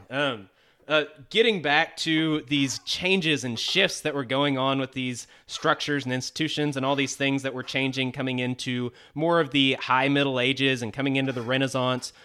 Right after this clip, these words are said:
one of the big deals that you have kind of alluded to is the rise of cities and how city life was very different. Could you talk a little bit about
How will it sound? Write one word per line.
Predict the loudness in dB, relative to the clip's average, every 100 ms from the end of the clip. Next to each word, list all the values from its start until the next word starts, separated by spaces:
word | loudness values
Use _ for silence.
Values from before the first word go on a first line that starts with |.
| -20
one | -8 0 4
of | 4
the | 2
big | 2 2
deals | 2 2 2 0
that | -2 -4
you | -2 0 -2 0
have | 0 0 -2
kind | -2 0
of |
alluded | 0 2 2 2
to | 0 -2
is | -2
the |
rise | -4 0 0 0 -2
of | -4
cities | -2 0 2 2 0
and | -2
how | -2 0 0 -2 -8
city | -4 0 2 4
life | 4 4 2
was | -4
very | -2 0 0 -2
different. | -2 -2 0 0 0 -2 -10 -12 -2
Could | -2 0
you |
talk | 2 4 4
a | 2
little | 0
bit | 2 2 2
about | 0 2 6 6 4